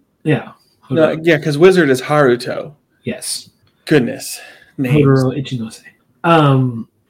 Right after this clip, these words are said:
Speaker 1: she's like, and she goes, "But that's really all we get."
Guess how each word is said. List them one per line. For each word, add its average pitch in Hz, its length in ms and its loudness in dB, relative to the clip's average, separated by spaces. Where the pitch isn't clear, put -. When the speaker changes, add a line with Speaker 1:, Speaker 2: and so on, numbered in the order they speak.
Speaker 1:
she's 156 200 -2
like, 143 240 2
and 147 140 0
she 156 120 0
goes, 151 180 4
"But 143 160 -6
that's 208 200 4
really 302 200 0
all 190 180 4
we 156 120 4
get." 160 400 0